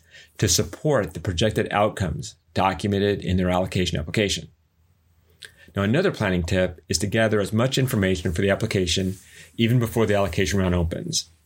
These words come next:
with the typical application window being only seven or eight weeks, so it's important to prepare as much information as possible beforehand. Now, to that end, Novogradac does offer a wide range of services to help you prepare for the upcoming round.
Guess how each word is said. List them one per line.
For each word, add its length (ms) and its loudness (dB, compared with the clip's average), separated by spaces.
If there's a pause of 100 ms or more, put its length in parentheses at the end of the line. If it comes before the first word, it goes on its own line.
(200)
with 140 -2
the 60 0
typical 380 0
application 560 -2
window 480 2
being 300 2
only 240 2
seven 300 2
or 60 2
eight 100 -2
weeks, 460 -2 (360)
so 120 -4
it's 120 0
important 400 2
to 80 0
prepare 220 2
as 140 -2
much 380 0
information 540 0
as 100 0
possible 460 0
beforehand. 580 -6 (1120)
Now, 80 0
to 180 0
that 160 2
end, 380 0 (320)
Novogradac 520 2
does 220 0
offer 360 0
a 100 0
wide 380 0
range 240 2
of 100 -2
services 720 0 (460)
to 80 -2
help 300 2
you 60 2
prepare 460 0
for 140 -4
the 140 2
upcoming 340 0
round. 340 -2